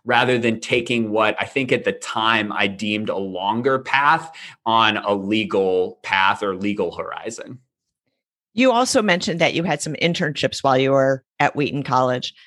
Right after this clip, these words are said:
Speaker 2: that helped you come to this understanding and come to this realization. Tell me about some of those internships that, um, that were so enlightening for you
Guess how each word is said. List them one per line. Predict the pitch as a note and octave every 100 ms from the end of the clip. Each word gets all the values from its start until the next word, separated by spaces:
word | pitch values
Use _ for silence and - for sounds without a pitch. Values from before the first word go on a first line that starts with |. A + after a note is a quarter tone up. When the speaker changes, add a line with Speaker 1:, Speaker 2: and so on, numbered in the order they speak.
| _
Speaker 2:
that | E3 D#3+
helped | F3 D3+ - D#3
you | C3+ C#3 C3+ C3 C3+ _ _
come | - B3
to | A3 E3
this | D3 - -
understanding | D#3+ C#3+ C#3 - A#2+ A#2 F#2
and | F#2
come | - C#3
to | C#3
this | A#2 -
realization. | A#2+ B2 C3 A#2+ C3 A2+ E2 _ - -
Tell | - C#4
me | C#4 C#4+
about | A3+ G#3 -
some | G3
of | F#3+
those | E3+ E3 - -
internships | F#3 F#3+ F3+ D#3 C#3 D3 C3+ - -
that, | D3+ C#3+ C#3 - _ _ - _
um, | E3 D3 D3 C#3+ D3 _
that | F3+ E3+ E3
were | F#3+ G3
so | - F3 D#3+ C#3 _ -
enlightening | E3 D3 D#3 F3 D3+ D#3+
for | - C3+
you | C3 C3 B2+